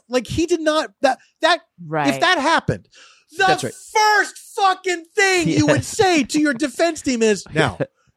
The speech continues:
Speaker 4: By the
Speaker 1: here's
Speaker 4: way.
Speaker 1: what's important for you to know."
Speaker 2: <laughs> Right.
Speaker 3: I should
Speaker 2: 'Cause the
Speaker 3: mention.
Speaker 2: H B O documentary, to the point that we are in it, is, is definitely raising a lot of questions about.
Speaker 4: They're keeping it vague.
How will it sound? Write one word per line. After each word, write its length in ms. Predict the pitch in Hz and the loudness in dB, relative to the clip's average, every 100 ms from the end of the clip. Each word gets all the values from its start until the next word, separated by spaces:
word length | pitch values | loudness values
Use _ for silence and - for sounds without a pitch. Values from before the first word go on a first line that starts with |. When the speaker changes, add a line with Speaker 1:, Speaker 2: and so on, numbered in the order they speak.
| - | -10
Speaker 4:
By 100 | 117 | -2
the 60 | 151 | 2
Speaker 1:
here's 60 | 135 | 2
Speaker 4:
way. 40 | |
Speaker 1:
what's 120 | 220 | 2
important 320 | 220 190 208 175 | 2 2 0 0
for 40 | |
you 60 | 180 | 0
to 80 | |
know." 180 | 151 101 - - | 0 -2 -6 -8
Speaker 2:
<laughs> 200 | - - | -8 -6
Right. 400 | 170 165 160 156 | -2 -2 -2 -2
Speaker 3:
I 100 | - | 0
should 160 | - - | 0 0
Speaker 2:
'Cause 80 | 175 | 0
the 100 | 156 | 0
Speaker 3:
mention. 200 | 320 139 | 2 0
Speaker 2:
H 80 | 131 | -2
B 140 | 349 | 0
O 100 | 349 | 0
documentary, 880 | 370 311 302 269 254 254 247 214 190 - | 0 -2 -2 -4 -2 0 0 0 -2 -4
to 100 | 226 | -8
the 100 | 202 | -8
point 380 | 190 240 233 202 | -6 -2 -2 0
that 140 | 208 | -2
we 160 | 190 220 | 0 2
are 200 | 202 180 | 4 4
in 140 | 160 170 | 2 -2
it, 140 | 147 | -4
is, 200 | - 180 165 - _ _ | -4 -6 -6 -14 _ _
is 300 | - 175 180 - _ _ _ _ _ - | -6 -6 -6 -10 _ _ _ _ _ -4
definitely 480 | 240 320 330 277 233 208 - _ - | -4 -2 -2 0 0 -2 -6 _ -2
raising 360 | 226 240 220 | 0 0 -2
a 40 | 208 | 2
lot 140 | 185 | 2
of 60 | 170 | 2
questions 480 | 202 196 - 165 156 | 0 0 0 -10 -6
about. 380 | 147 135 117 127 | 2 2 2 0
Speaker 4:
They're 220 | 120 151 | 2 2
keeping 500 | - 214 196 175 165 | 0 -2 0 0 0
it 120 | 151 | 0
vague. 240 | 113 123 | 2 0